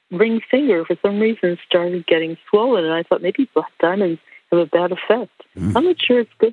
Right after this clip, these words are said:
Speaker 1: for the body to wear things full time. I mean, without ever taking, taking it off.
Speaker 2: Yeah, I mean, I don't know. Stainless is
Speaker 1: Well,
Speaker 2: so inert,
Speaker 1: so far,
Speaker 2: like
Speaker 1: I haven't taken it off.
Speaker 2: Yeah, I haven't lost this one yet.
Speaker 1: That's
Speaker 2: Let's
Speaker 1: why I'm thinking
Speaker 2: knock on wood.
Speaker 1: stainless is brilliant.
Speaker 2: Yeah,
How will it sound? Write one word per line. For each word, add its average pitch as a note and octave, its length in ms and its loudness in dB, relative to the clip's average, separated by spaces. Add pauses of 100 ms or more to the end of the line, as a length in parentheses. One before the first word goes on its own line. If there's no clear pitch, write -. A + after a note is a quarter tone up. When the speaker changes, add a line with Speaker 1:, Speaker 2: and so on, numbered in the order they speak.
Speaker 1:
for A3+ 100 2
the E3 120 -4
body D#3+ 380 -2
to F3+ 60 2
wear D#3+ 180 2
things D#3+ 300 -4 (120)
full D#3+ 160 2
time. D#3+ 500 -4
I - 20 0
mean, E3+ 180 0 (300)
without F3 260 2
ever D#3+ 180 -4
taking, - 460 -8 (360)
taking F#3 280 -2
it D#3+ 100 0
off. D#3+ 260 -2 (540)
Speaker 2:
Yeah, G3 140 0
I F#3+ 60 2
mean, G3 120 0
I G#3+ 60 0
don't G#3+ 100 2
know. G3 180 0
Stainless G3+ 440 0
is E3 60 0
Speaker 1:
Well, E3 100 2
Speaker 2:
so E3 160 0
inert, D3 280 0
Speaker 1:
so G3+ 80 0
far, F3+ 200 0
Speaker 2:
like F3+ 100 -2
Speaker 1:
I F3 60 0
haven't E3+ 280 -2
taken E3+ 280 -2
it D#3 100 -2
off. D#3+ 220 -4
Speaker 2:
Yeah, D3 180 0
I C#3+ 40 0
haven't F3+ 320 0
lost E3 240 -2
this D#3 160 -4
one G#2+ 160 0
yet. G#2 160 -2
Speaker 1:
That's - 160 0
Speaker 2:
Let's A#2+ 120 -2
Speaker 1:
why A#3 200 2
I'm D#3+ 120 -4
thinking B2 100 -2 (180)
Speaker 2:
knock - 20 -4
on G#2+ 80 -4
wood. A2 60 0
Speaker 1:
stainless G3 340 0
is E3+ 120 -2 (100)
brilliant. F#3 520 -2
Speaker 2:
Yeah, C3 280 0